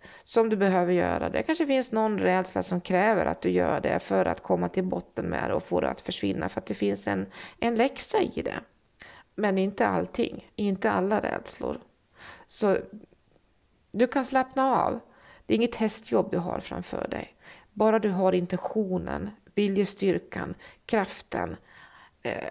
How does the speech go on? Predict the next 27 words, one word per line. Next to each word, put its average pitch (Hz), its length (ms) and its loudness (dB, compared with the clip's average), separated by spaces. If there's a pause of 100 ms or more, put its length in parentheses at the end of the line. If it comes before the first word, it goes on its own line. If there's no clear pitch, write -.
att - 180 -6
gå - 120 -2
in 208 460 0
i 180 300 2
dig 180 140 2
själv - 560 -2 (560)
och - 220 -8
kapa 185 400 -2
de 151 140 -2
här 165 120 0
banderna, 165 720 -4 (480)
få 202 320 2
dem 160 180 0
att 160 120 -4
försvinna 160 800 -4 (560)
energimässigt 165 960 -2
ifrån 71 500 -6 (1200)
ditt 196 460 -4 (100)
system, 165 680 -4
så, - 280 -6
så - 140 -6
kan 196 300 -2
du 156 100 -2
få - 180 -4
bort - 260 -6
väldigt - 360 -4
mycket. - 400 -10